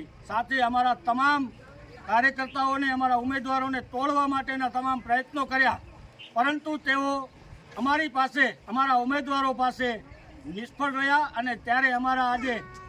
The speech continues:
સાતે સાત ઉમેદવારો અહીં અડીખમ ઊભા છે અને લડી લેવાના મૂડમાં છે અને લડી અને જીતી અને લોકોના જે કામો બાકી રહી જાય છે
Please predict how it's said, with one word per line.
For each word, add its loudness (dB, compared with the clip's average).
સાતે -4
સાત 2
ઉમેદવારો 2
અહીં -4
અડીખમ -4
ઊભા 2
છે -2
અને 0
લડી 0
લેવાના 0
મૂડમાં -2
છે -2
અને -4
લડી 0
અને -4
જીતી -4
અને 2
લોકોના 2
જે -2
કામો 0
બાકી 0
રહી -2
જાય 0
છે -6